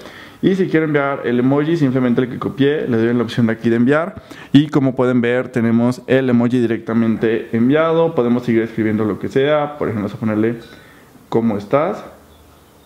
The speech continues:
Y se lo enviamos. Y si queremos enviar otro emoji, pues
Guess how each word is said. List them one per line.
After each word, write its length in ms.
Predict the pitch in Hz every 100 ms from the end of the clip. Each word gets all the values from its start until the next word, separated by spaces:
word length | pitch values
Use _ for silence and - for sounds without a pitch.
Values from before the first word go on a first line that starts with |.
| _ - - - - _ - - _ _ - - - - - _ _ -
Y 160 | 156 170
se 100 | 147
lo 80 |
enviamos. 540 | 135 139 151 165 180 -
Y 100 | 160
si 100 | 175
queremos 340 | 165 151 151 151
enviar 240 | 131 131
otro 180 | 135 131
emoji, 360 | 135 135 143
pues 340 | 147 131 127